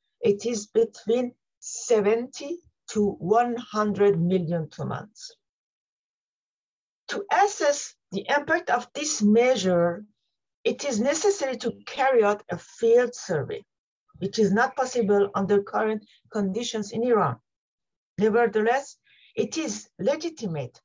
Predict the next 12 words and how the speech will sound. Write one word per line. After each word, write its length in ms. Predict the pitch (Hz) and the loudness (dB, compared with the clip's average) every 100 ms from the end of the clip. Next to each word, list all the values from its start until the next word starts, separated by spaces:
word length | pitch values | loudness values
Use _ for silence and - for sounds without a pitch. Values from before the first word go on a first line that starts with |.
| _ - | _ -18
to 100 | - | -8
assume 540 | 240 - - 294 359 - _ _ _ | -6 -6 -12 -10 -12 -12 _ _ _
that 200 | 202 196 - _ | -2 -2 -6 _
these 340 | 254 285 285 226 | -6 -6 -4 0
measures, 640 | 226 208 160 165 160 - _ _ _ _ _ | 2 2 0 -4 -4 -14 _ _ _ _ _
when 480 | - 190 262 277 254 - _ _ - | -2 2 4 2 -6 -16 _ _ -8
this 340 | 185 302 311 | -4 -4 -6
financial 640 | - 254 269 277 277 262 226 - | -4 -2 -2 -2 -2 -2 -4 -2
incentive 760 | 220 208 - 196 165 143 123 - _ _ _ | -4 -4 -4 -6 -4 -6 -6 -10 _ _ _
seems 560 | - - - 294 294 - | -14 -12 -10 -10 -10 -14
significant, 880 | - - 208 202 285 214 202 165 156 - _ _ _ _ _ _ | -18 -2 0 0 0 -2 -2 -4 -4 -10 _ _ _ _ _ _
have 220 | 214 | -4